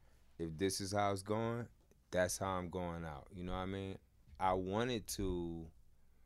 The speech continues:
see if things could continue on, but it just didn't feel right. For me, it didn't feel right. It was like having to choose between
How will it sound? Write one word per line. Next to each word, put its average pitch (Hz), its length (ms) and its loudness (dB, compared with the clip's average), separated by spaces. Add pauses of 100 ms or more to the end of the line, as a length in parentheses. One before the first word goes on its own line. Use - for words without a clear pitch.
(560)
see - 460 2
if 92 460 0 (360)
things 95 340 0
could 92 220 -2
continue 90 480 -4
on, 85 380 -6 (840)
but 87 120 -4
it 90 80 -2
just 104 180 2
didn't 110 240 4
feel 127 200 2
right. 80 220 -2 (640)
For - 140 -4
me, 131 300 6 (240)
it 95 120 -4
didn't 98 200 0
feel 107 180 2
right. 80 220 -4 (1400)
It 101 80 0
was 104 160 4
like 110 260 8
having 107 340 6
to 92 80 -6
choose 120 360 4
between 104 680 0